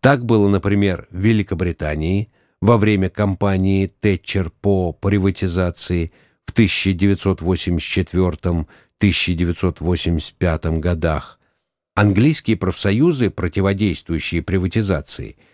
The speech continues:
пытались склонить на свою сторону общественное мнение, но проиграли соревнования за гегемонию. В результате англичане дали согласие на приватизацию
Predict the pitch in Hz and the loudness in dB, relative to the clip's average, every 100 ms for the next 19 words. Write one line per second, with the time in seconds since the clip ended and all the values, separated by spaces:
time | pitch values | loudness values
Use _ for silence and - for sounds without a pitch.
0 | _ _ 127 - 117 104 90 - - 98 | _ _ 2 4 2 2 0 -4 -2 0
1 | 95 113 101 - 85 87 87 80 - 139 | 2 2 0 -4 -4 -2 -2 -4 -2 2
2 | 147 147 151 139 - _ - 95 - - | 2 4 2 0 -6 _ -2 -2 -2 0
3 | 110 - - 113 131 131 139 143 131 _ | 0 0 -6 0 2 4 2 2 -2 _
4 | _ - 113 156 170 117 85 76 69 - | _ 2 4 6 6 2 -2 -6 -10 -20
5 | _ 104 117 110 92 110 107 90 95 92 | _ 2 4 4 0 0 0 0 0 0
6 | 85 78 92 85 78 80 78 80 80 90 | -2 -4 -2 -2 -2 -2 -2 -2 -2 -2
7 | 87 101 101 110 147 156 92 67 - - | 0 -2 0 2 2 2 0 -6 -14 -20
8 | _ _ _ _ _ _ _ 104 110 104 | _ _ _ _ _ _ _ 2 4 4
9 | 78 82 69 85 95 98 170 160 - - | 2 -2 -2 -2 -2 0 0 0 -4 0
10 | 110 101 95 90 - 95 92 123 143 - | 2 2 0 0 0 0 2 2 0 -4
11 | 92 95 90 98 - 87 76 80 76 - | 0 0 2 -2 -2 -4 0 -2 -2 -4
12 | 76 76 92 90 87 80 73 - 73 90 | -4 -2 0 0 0 -2 -2 -4 -2 0
13 | 110 - 156 151 | 0 0 2 2